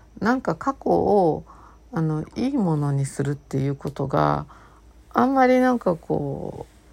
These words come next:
う、なんだろう、こう、次に行けないような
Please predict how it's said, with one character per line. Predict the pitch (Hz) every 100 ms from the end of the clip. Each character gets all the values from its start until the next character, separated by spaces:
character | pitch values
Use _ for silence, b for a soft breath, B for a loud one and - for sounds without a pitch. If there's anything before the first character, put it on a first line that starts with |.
| - - b b b b - - - - - - - - - - - -
う、 |
な | 202
ん | 220
だ | 190 160
ろ | 151 147
う、 |
こ | - 165 165
う、 | B B B - - - - - -
次 | - 196 220 240 247 247
に | 202 175 151
行 | -
け | 190
な | 190 202
い | 202
よ | 208 202
う |
な | 175 151